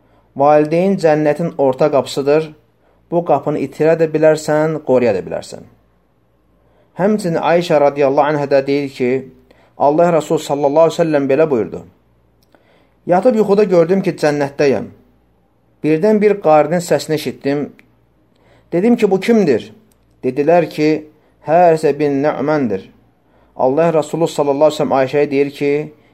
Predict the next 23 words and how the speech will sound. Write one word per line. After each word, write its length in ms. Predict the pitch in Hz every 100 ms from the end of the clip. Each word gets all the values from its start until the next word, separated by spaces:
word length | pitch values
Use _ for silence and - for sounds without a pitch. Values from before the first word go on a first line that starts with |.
| -
"Yaxşılıq 440 | 127 127 - 156 143
belədir, 540 | 127 147 147 156 160 - _ _
yaxşılıq 520 | 117 127 - 139 139
belədir. 500 | 127 131 139 110 98 _ _ _ _ _
Çünki 340 | 156 151 147
o, 440 | 139 127 175 175 - _ -
insanlar 540 | 135 131 135 139 170
içində 440 | 160 - 147 139 139
anasına 460 | 127 127 123 127
çox 180 | - 160
yaxşılıq 420 | 135 131 - 120
edən 200 | 113 123
birisi 260 | 107 95 -
olub." 180 | 90 - _ _ _ _ _ _ _ _ _ _ -
Həmçinin 400 | 170 170 165 -
Ənəs 320 | 160 175 170
ibn 120 | 147
Məlik 520 | 143 160 165 135 135
radiyallahu 680 | 127 151 156 135 127 147 139
anhu 320 | 123 151 143
rəvat 300 | 131 127 147
edir 240 | 147 139 147
ki, 280 | - 107